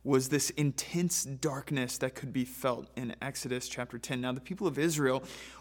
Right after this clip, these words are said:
didn't experience that darkness, but what the people, uh, where it was, was the surrounding land of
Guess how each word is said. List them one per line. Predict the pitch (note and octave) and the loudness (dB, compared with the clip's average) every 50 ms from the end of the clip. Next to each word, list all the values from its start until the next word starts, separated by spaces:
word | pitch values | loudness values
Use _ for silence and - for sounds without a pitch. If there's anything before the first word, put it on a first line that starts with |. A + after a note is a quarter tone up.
| - - - - C#3+ | -18 -18 -12 -10 -2
didn't | C3+ E3+ F#3 F#3 A3 G3 | 6 6 8 8 8 6
experience | - - - - - - - C3 B2 A#2+ A#2+ - | 6 0 -2 -2 -4 -2 -2 -2 0 0 -2 -2
that | - B2 A#2+ A#2+ | -2 -4 -4 -2
darkness, | - B2 A#2 A#2 - B2+ G2 F#2 - - - - - - - - - - - | -2 -2 -2 -2 -4 -6 -8 -6 -8 -10 -14 -16 -18 -20 -18 -18 -20 -8 6
but | D3+ D3 | 6 6
what | C#3+ D3+ C#3+ | 8 8 4
the | D#3+ | 2
people, | C#3 - - F3 - D3 C#3 C3+ | 0 0 -2 -2 0 4 6 6
uh, | C3+ - - | 6 6 4
where | B2 A2+ A2+ C#3+ C#3 D3 D3+ D#3 D3+ | 0 -4 -4 -2 8 10 12 12 12
it | C#3 B2+ | 12 10
was, | C3 D3 E3 F3 D3+ C#3+ | 10 10 10 10 8 6
was | C#3 C#3 C3 C3 | 2 2 2 2
the | C#3 C3 C3+ C#3 | -2 0 0 0
surrounding | C3 - - C#3+ B2+ B2 C3 C3 C#3 C#3+ D3+ D3+ C#3+ D3 C3 C3 B2+ B2+ | 2 2 0 0 0 0 2 2 4 4 4 4 2 2 2 0 2 2
land | B2+ C3 C3 C3+ C3+ C3+ C3+ B2+ B2+ - | 2 0 0 0 0 0 0 -2 -4 -4
of | - B2+ A#2 A2+ | -4 -4 -4 -4